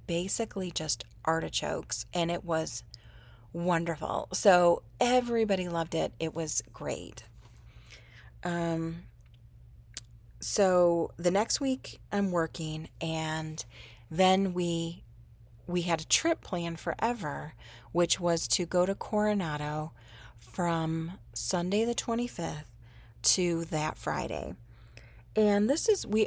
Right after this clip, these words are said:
always take a Coronado trip every year to get out of the heat. And we usually go the last week of July, like, the week before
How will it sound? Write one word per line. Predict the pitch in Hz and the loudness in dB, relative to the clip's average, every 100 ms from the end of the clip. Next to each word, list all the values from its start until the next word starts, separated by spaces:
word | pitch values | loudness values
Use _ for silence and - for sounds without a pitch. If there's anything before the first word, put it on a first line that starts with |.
| - | 2
always | 202 233 262 | 4 4 2
take | - 254 | 2 -2
a | 226 | -6
Coronado | - 202 202 175 170 170 | -4 -2 -2 -4 -2 -2
trip | - 170 - - | -2 -4 -6 -4
every | 170 185 | -4 -2
year | 180 165 156 156 | -4 -4 -4 -4
to | - | -8
get | - 151 147 - - | -8 -8 -8 -10 -10
out | 156 | -12
of | 160 | -10
the | 196 | -8
heat. | 311 277 - - - - - - - - - - - - - - - | -4 -4 -6 -14 -20 -20 -20 -20 -20 -20 -20 -18 -16 -18 -18 -8 0
And | 226 262 | 4 4
we | 294 | 4
usually | 381 - 381 | 2 0 -2
go | 262 220 | 2 2
the | 214 185 | 2 -2
last | 170 170 175 180 - | 0 0 0 0 -2
week | 170 - | -4 -4
of | 160 151 185 - - | -4 -6 -8 -12 -6
July, | 151 147 - - 185 - | -4 -4 -10 -10 -12 -8
like, | 170 - | -8 -6
the | 180 | -8
week | 175 208 214 - | -2 -2 -2 -4
before | 196 - 170 170 170 170 | -6 -6 -6 -4 -2 -4